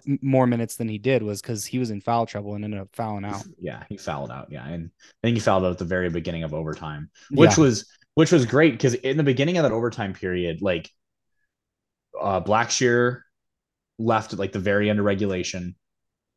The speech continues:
Speaker 2: and, and it was, and Basham kinda had dominated the last couple possessions of regulation, and it felt like, "Uh-oh, this guy's gonna just kill us." And then he fouled out, like, pretty early on, so it was a big
Speaker 1: Yeah.
Speaker 2: sign of life.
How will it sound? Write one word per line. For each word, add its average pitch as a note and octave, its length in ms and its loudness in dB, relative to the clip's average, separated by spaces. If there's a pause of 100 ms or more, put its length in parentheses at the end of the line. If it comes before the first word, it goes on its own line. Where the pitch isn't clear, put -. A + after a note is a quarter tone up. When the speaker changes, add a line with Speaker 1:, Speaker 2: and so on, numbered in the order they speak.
Speaker 2:
and, F2 540 -4
and G#2 160 -2
it G2 40 -2
was, F#2+ 220 -2
and G2+ 340 -4
Basham G#2 560 0
kinda A2 200 0
had F#2+ 120 0
dominated F#2 480 -2
the G2 60 2
last F2+ 240 -2
couple F2+ 240 -6
possessions F2 400 -8
of E2 60 -6
regulation, E2 560 -6
and E2+ 100 -8
it - 100 -12
felt D#2+ 220 -4
like, D2+ 140 -8
"Uh-oh, F2+ 400 0 (260)
this G2 140 -2
guy's F#2 200 2
gonna F2+ 160 -4
just D#2+ 160 -6
kill F#2 200 -2
us." A#2 180 0
And A#2 60 -2
then B2+ 80 4
he B2+ 40 4
fouled C#3 280 6
out, B2+ 140 4
like, E2+ 120 -6
pretty G2+ 240 -6
early F#2+ 180 0
on, E2+ 240 -4 (120)
so F2 220 -8
it C2 40 -6
was D#2+ 260 -12 (520)
a F#2+ 40 -6
big F#2+ 100 2
Speaker 1:
Yeah. - 40 0
Speaker 2:
sign F#2 240 -2
of E2 80 -4
life. E2 380 -6